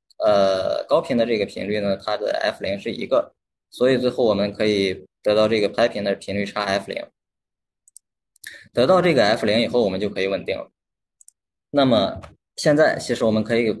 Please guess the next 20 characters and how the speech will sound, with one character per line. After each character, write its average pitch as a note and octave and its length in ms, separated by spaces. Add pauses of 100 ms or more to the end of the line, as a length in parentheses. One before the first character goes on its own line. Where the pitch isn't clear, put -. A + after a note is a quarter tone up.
(100)
把 G2+ 160
光 A#2+ 200
束 B2 120
的 B2 120
定 C3+ 200
义 C#3+ 120
给 - 120
出 - 160
来， - 160
就 B2 120
是 C3 160
说 C3+ 440
光 C#3+ 160
学 D3+ 80
频 D3 160
率 C#3+ 140
束 C#3+ 180
它 B2+ 160
其 A#2+ 220
实， A2 420